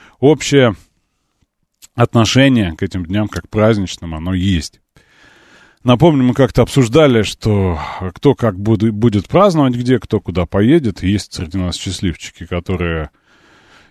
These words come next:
или, наоборот, не, не то что счастливчики, а, наоборот, отважные люди, которые едут на Кипр на Новый год. Ну, а,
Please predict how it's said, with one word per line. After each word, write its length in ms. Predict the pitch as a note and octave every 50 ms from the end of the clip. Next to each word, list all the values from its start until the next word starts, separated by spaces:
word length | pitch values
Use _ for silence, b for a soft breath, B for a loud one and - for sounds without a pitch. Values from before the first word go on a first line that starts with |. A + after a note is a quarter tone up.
| b -
или, 160 | C#3+ E3 E3
наоборот, 540 | D#3 D#3 D3+ C#3 C3+ D3 C#3+ C#3+ C3+ A#2+ -
не, 680 | C3+ C3+ C#3 C3+ C3+ C3+ C3+ C3+ C3+ C3+ C3+ C3 B2+ A2+ -
не 160 | - A#2+ A#2+ A#2+
то 140 | - B2+
что 140 | A2+ - A#2+
счастливчики, 600 | A2 - C3 A2+ - C3 A#2+ G2+ - - - -
а, 40 | G#2+
наоборот, 380 | G#2 G#2+ G#2+ A2 A2 A2 - -
отважные 600 | A2 - - B2 C3 B2 A2+ F#2+ A2 G#2+ G#2+ G#2+
люди, 280 | G#2 G#2+ G2 E2+ F2
которые 440 | - - F#2 - - G2 F#2+ F#2+ G2
едут 340 | G2+ G2+ F2 E2+ E2+ - -
на 140 | F#2+ - -
Кипр 380 | - - F#3+ G3 E3 F3+ E3
на 160 | D#3 C#3+ C3
Новый 280 | B2+ B2+ B2 A#2+ A#2+ A#2
год. 300 | G#2+ A2 A2 G2+ F2+ -
Ну, 240 | F#2 A2+ D#3 E3 C#3
а, 300 | G2+ F#2 G2+ G#2 G2+